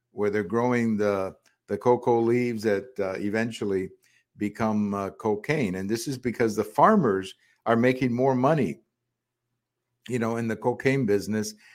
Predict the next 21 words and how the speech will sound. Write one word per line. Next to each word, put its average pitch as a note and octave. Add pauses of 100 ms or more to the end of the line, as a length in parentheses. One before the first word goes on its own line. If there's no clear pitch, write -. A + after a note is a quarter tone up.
(160)
than A2+
whatever A2+
they A2
were G#2+
doing G#2 (120)
before. F#2+ (280)
This G#2
is A#2
creating A#2+
a G2
big A#2
problem A2+
for G#2
the F#2+
Mexican G#2
government. G#2+
It G2
is B2
also G#2
a F#2
problem, G#2